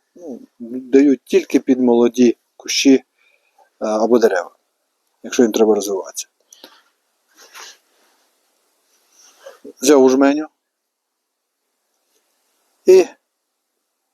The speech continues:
як під виноградом навколо нього, так і в міжряддя дав, розсипав, ну, жменя десь на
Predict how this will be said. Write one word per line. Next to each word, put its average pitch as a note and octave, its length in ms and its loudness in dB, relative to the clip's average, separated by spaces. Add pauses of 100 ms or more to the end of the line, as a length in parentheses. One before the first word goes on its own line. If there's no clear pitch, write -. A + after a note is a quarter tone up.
як C#3+ 220 2
під C3 140 2
виноградом C3+ 640 2 (340)
навколо D#3+ 440 2
нього, D#3+ 400 -6 (760)
так F#3+ 220 0
і C#3 60 4
в C3 40 4
міжряддя C3 580 2
дав, E3+ 300 0 (1400)
розсипав, E3 680 2 (440)
ну, A#3 140 -4
жменя D#3 520 0 (120)
десь C3 460 0
на A#2 300 -6